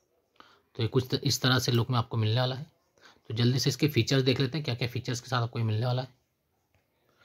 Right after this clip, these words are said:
तो फीचर्स की बात करें दोस्तों, तो बीस साल की इसमें आपको वारंटी मिलने वाली है। और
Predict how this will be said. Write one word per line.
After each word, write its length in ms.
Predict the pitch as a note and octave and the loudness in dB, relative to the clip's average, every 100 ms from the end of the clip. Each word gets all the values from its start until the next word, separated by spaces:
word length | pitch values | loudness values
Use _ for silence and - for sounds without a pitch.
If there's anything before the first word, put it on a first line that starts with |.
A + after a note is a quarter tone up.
| _ _ - | _ _ -2
तो 100 | D#3 | 2
फीचर्स 460 | C3+ B2 F3 D#3+ | 2 6 6 6
की 120 | - | 0
बात 280 | E3 D3+ D3+ | 2 2 2
करें 160 | D#3 D#3 | 2 4
दोस्तों, 280 | D3 - F3+ | 2 0 -4
तो 260 | G3 - _ _ - | -4 -6 _ _ -2
बीस 260 | C#3+ F#3 - | 0 2 4
साल 160 | D3 | 4
की 120 | C#3+ | 4
इसमें 240 | D3 - C#3+ | 0 2 -2
आपको 260 | C3 C#3 | -2 -4
वारंटी 380 | A#2+ A#2 C3 B2+ | -2 0 0 2
मिलने 240 | C#3 C#3 C#3+ | 2 2 2
वाली 220 | C3 C#3 | 2 -2
है। 140 | G#3+ _ _ _ _ _ _ | -4 _ _ _ _ _ _
और 400 | A2+ A#2 A#2 A#2+ | -4 0 0 -2